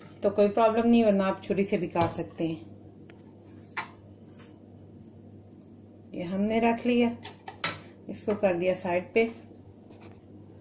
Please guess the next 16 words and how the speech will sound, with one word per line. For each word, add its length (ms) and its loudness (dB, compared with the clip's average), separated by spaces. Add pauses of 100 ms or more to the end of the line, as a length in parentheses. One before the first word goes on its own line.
(500)
जो 160 4
salad 460 4
है 240 0 (520)
इसको 320 2 (420)
और 140 2
टमाटर 480 2
को 140 0
अच्छे 300 4
से 140 0
wash 260 2
करके 300 0
हमने 300 0
dry 260 2
कर 200 2
लेना 240 2
है। 200 -6